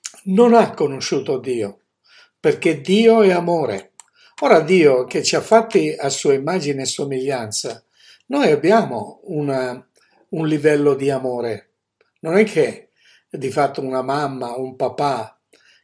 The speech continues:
che genera fi-, generano figli, hanno un amore, hanno quell'istinto amor proprio di preservare i propri figli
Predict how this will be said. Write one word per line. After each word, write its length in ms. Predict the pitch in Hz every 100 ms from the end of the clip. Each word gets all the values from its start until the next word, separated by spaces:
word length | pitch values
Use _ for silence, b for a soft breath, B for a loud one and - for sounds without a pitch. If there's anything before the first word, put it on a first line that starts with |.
| _
che 520 | - 147 139 139 135
genera 480 | 131 165 151 143 175
fi-, 200 | - 175
generano 600 | 135 170 147 139 147 208
figli, 680 | 208 165 202 190 151 127 b b b b -
hanno 420 | 170 226 214 175
un 180 | 139 131
amore, 560 | 127 127 120 117 110 b b -
hanno 420 | 156 190 185 160
quell'istinto 760 | 170 143 131 - 160 170 160
amor 300 | 151 139 139
proprio 440 | - 160 160 165 139
di 120 | 139
preservare 840 | 147 143 123 139 127 147 143 143
i 40 | 135
propri 340 | 143 131 135
figli 540 | 113 156 185 160 135